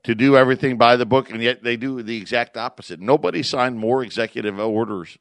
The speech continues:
than Joe Biden in the first. I mean, he's only been in office, what, a week? He's already has thousands of people out of work.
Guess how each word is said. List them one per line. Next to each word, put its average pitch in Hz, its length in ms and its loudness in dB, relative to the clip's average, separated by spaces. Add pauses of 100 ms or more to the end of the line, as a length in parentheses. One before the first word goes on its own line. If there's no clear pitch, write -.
than 92 160 -8
Joe 95 200 -4
Biden 90 480 -4
in 87 160 -14
the 82 80 -10
first. 101 320 -8
I - 20 -8
mean, 110 160 -6
he's 113 60 -4
only 139 160 -2
been 120 160 2
in 110 160 -4
office, 113 260 -2
what, 90 160 -8
a 71 60 -10
week? 90 360 -10 (2750)
He's 107 120 0
already 131 260 8
has 117 320 6
thousands 123 540 0
of - 80 -12
people 131 340 -2
out 104 120 0
of 69 100 -12
work. 92 320 -2